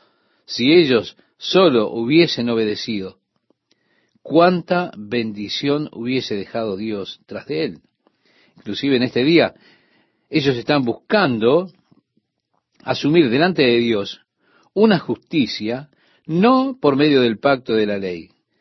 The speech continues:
sino algo que es hecho por ellos mismos, la justicia por las obras, como ocurre en la fiesta del Yom Kippur. Ellos hacen un balance entre sus buenas obras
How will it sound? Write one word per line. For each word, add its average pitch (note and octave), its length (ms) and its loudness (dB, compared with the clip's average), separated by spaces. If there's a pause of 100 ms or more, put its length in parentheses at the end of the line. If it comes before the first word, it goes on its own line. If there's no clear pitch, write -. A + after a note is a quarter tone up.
(300)
sino G#3 480 0
algo G3 400 4
que C3 400 -4 (100)
es - 260 -4 (120)
hecho F3+ 340 2
por D3+ 160 2
ellos D3+ 180 0
mismos, F#2 680 -12 (920)
la C3+ 220 0
justicia D3+ 560 -4
por A#2+ 160 0
las G#2+ 220 -4
obras, F2 480 -12 (540)
como F3 380 2
ocurre D3+ 840 -2 (540)
en D3 180 0
la B2 120 0
fiesta E3+ 420 0
del A2 460 -2 (180)
Yom B2 260 0
Kippur. B2+ 560 0 (460)
Ellos D#3 340 0
hacen D3 260 -2
un C#3+ 140 -2
balance D3+ 880 0 (800)
entre C#3+ 360 0
sus B2 200 -2
buenas G3+ 420 4
obras C3+ 480 2